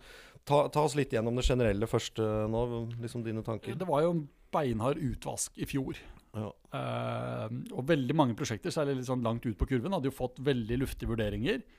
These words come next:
Speaker 2: Eh, prosjekter med litt lav fri flyt, altså veldig mye av tokens var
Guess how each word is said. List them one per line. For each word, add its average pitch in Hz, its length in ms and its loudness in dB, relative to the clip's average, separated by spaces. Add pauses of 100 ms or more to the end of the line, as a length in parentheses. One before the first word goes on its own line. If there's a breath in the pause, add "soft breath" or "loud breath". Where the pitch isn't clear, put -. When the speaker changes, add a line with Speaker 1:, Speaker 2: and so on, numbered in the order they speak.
(580 soft breath)
Speaker 2:
Eh, 156 280 -6
prosjekter 131 480 2
med 127 200 2
litt 117 160 -2
lav 123 560 2
fri 120 260 -4
flyt, 156 300 0
altså 120 440 2
veldig 123 240 2
mye 120 200 4
av 117 100 0
tokens 123 420 -2
var 120 140 2